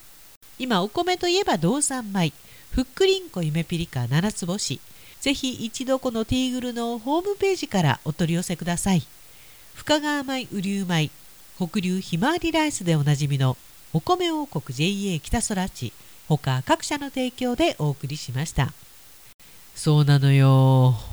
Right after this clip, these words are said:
やっぱりこうなっちゃうんですよ。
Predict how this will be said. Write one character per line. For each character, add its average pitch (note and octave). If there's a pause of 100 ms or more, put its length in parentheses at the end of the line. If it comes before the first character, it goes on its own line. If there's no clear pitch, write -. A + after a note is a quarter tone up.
(760)
や D3+
っ - (380)
ぱ D#3
り F3
こ F#3
う F3+
な F#3+
っ G3+ (120)
ち A#3
ゃ A3
う -
ん F#3
で F#3+
す -
よ。 F#3